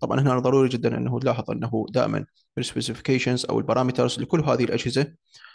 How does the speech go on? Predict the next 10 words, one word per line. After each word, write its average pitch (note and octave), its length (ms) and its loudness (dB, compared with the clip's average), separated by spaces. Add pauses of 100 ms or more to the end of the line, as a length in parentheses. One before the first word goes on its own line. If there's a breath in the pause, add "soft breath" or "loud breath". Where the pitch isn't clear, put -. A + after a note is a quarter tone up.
(200 loud breath)
آه، A2+ 320 2
اغلبها D#3+ 300 4
هو D3 200 4
يعتمد C3+ 420 0
على C3+ 140 4
الانبوت C3+ 500 0
فريكونسي A#2+ 500 -4
او A2+ 100 2
الفريكونسي B2+ 480 -2
المستخدم، A2 500 -2